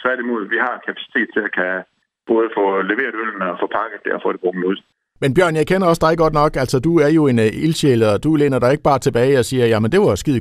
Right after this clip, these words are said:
Speaker 2: godt, det her." Øh, du er garanteret i gang med at, at tænke nye tanker og, og gøre klar igen til næste år.
Speaker 1: Det kan du tro. Øh, vi, hvad hedder det, øh, vil ikke, øh, kan man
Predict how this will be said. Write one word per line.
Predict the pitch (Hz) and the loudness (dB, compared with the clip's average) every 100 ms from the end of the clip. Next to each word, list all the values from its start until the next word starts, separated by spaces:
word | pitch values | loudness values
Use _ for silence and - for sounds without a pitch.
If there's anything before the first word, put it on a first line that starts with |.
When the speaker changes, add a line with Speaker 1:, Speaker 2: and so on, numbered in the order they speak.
| 131 | 0
Speaker 2:
godt, | 165 | 0
det | 160 143 | 0 2
her." | 135 110 - - _ 123 | 2 0 -6 -20 _ -4
Øh, | 123 123 | -2 2
du | 165 151 | 4 6
er | 170 165 156 | 4 2 0
garanteret | 147 190 190 143 139 | 2 2 4 2 0
i | 131 | 0
gang | 147 143 135 | 0 2 2
med | 131 120 | 4 4
at, | 117 | 2
at | 120 | 0
tænke | - 143 - | 0 -2 0
nye | 156 | 0
tanker | 151 127 131 147 131 110 | 2 0 0 0 2 2
og, | 110 101 120 | 2 -2 -4
og | 110 | 0
gøre | 120 147 | 0 2
klar | 131 | 2
igen | 113 120 | 2 0
til | 123 | 0
næste | 117 120 117 | -2 0 -2
år. | 110 - - _ _ _ - | -2 -8 -20 _ _ _ -4
Speaker 1:
Det | - | -4
kan | 139 | -4
du | 160 | -4
tro. | 202 - _ _ 131 | -4 -10 _ _ -2
Øh, | 123 120 120 120 | -2 -2 -4 -2
vi, | 151 | -2
hvad | 170 131 | -2 -2
hedder | 131 127 - 120 | -2 -2 -2 0
det, | 117 113 117 | 0 0 -2
øh, | 117 117 113 110 110 110 - | -2 -2 -2 -4 -8 -12 -6
vil | 117 147 | -4 -4
ikke, | - - | -4 -4
øh, | 107 107 110 107 110 - | -4 -2 -4 -4 -8 -6
kan | |
man | 120 | -4